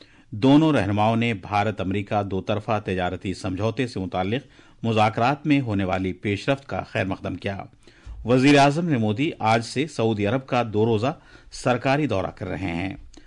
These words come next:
آج کرۂ ارض کا عالمی دن منایا جا رہا ہے۔ وزیر داخلہ امت شاہ نئی دلی میں سیو ارتھ کانکلیو کا افتتاح کریں گے۔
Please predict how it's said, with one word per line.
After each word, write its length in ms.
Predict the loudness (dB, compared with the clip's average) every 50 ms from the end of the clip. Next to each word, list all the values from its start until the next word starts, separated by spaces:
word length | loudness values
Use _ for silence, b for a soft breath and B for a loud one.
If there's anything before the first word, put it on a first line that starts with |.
| B B B B B B
آج 360 | 2 4 6 6 4 4 0 -4
کرۂ 300 | 0 0 2 4 4 4
ارض 260 | 4 4 2 0 -4 -4
کا 160 | -2 -2 0
عالمی 460 | 0 2 2 2 2 2 2 2 2
دن 220 | 2 2 2 2
منایا 240 | 2 0 0 0 0
جا 180 | 0 0 0 0
رہا 260 | 0 -2 -2 -2 -2
ہے۔ 220 | -2 -4 -6 -8 -14 b b b b b b b b
وزیر 360 | -2 -2 0 2 2 2 2
داخلہ 300 | 2 2 2 0 0 -2
امت 200 | 0 0 -2 -2
شاہ 220 | -2 0 -2 0
نئی 180 | 0 0 -2 -2
دلی 280 | 0 0 0 0 2 2
میں 200 | 2 2 0 -2
سیو 380 | -6 -4 0 0 2 0 0 -2
ارتھ 300 | 0 0 0 0 -2 -6 -10 -4
کانکلیو 480 | -2 0 0 0 0 -2 -2 -2 -2
کا 180 | -4 -4 -4 -4
افتتاح 440 | -4 -4 -8 -8 -6 -2 -2 -2 -2
کریں 300 | -2 -4 -4 -4 -2 -4
گے۔ 180 | -4 -6 -8